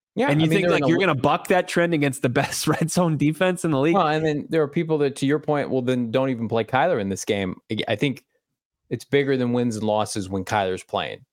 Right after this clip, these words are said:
Speaker 1: With Dobbs, it's like you lo-, you almost feel like, and, like, this is an extreme take, you almost feel like why, like, it's kind of worthless to play Dobbs at this point because you're gonna take an L anyway,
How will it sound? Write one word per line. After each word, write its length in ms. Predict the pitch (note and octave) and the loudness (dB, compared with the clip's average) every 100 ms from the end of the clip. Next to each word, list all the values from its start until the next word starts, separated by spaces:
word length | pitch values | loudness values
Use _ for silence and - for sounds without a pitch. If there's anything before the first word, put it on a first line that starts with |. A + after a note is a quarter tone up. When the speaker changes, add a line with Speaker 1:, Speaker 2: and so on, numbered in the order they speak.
| _ | _
Speaker 1:
With 180 | B2 A2+ | -4 0
Dobbs, 420 | D3 E3+ C#3+ G#2+ | 2 4 2 0
it's 140 | G2 B2 | -4 -2
like 220 | G#2+ - | -2 -2
you 80 | A#2 | -2
lo-, 180 | B2 C3+ | -2 -2
you 160 | C#3+ D3 | 0 2
almost 280 | A#3 G#3 | 2 0
feel 140 | - E3+ | 2 2
like, 380 | D#3 C#3 - - _ _ _ _ _ | 4 2 -4 -16 _ _ _ _ _
and, 140 | A#2+ A#2 | -2 0
like, 180 | A2 G#2 | 0 0
this 200 | B2 C3+ | -2 -2
is 120 | A2+ | -2
an 100 | A2 | -4
extreme 440 | F#2+ - A#2+ A#2 | -4 -6 -4 -2
take, 400 | G#2+ A#2 G#2+ - _ _ _ | 0 0 0 -4 _ _ _
you 100 | B2 | -2
almost 280 | C#3 E3 - | 0 0 -2
feel 160 | D#3 | 0
like 300 | C3 A#2+ - - _ _ _ - | 2 0 -4 -20 _ _ _ -8
why, 480 | G#2+ A2 A2 B2 - - | -2 2 2 2 -2 -6
like, 300 | A2 G#2 - _ | -4 -4 -6 _
it's 200 | A2+ - | -10 -10
kind 240 | - B2+ A2+ | -6 -2 -2
of 100 | F#2 | -2
worthless 560 | G2 A2 A2 A2+ G2 | 0 0 0 -4 -4
to 140 | - - | -8 -10
play 260 | - G#2 | -4 -2
Dobbs 400 | F#2 F#2+ G2 F#2+ | 0 0 0 -2
at 100 | G2 | -6
this 160 | G#2 F#2 | -6 -6
point 380 | - G#2 F2+ - _ _ _ | -6 -4 -4 -8 _ _ _
because 300 | G2 B2 G2+ | -6 -4 -2
you're 80 | G#2 | -2
gonna 160 | G2+ | -2
take 300 | F#2 - B2+ | -2 -2 -2
an 100 | A#2 | 0
L 200 | G#2 G#2 | 0 0
anyway, 440 | G#2 A#2 G#2 F#2+ | 0 0 0 0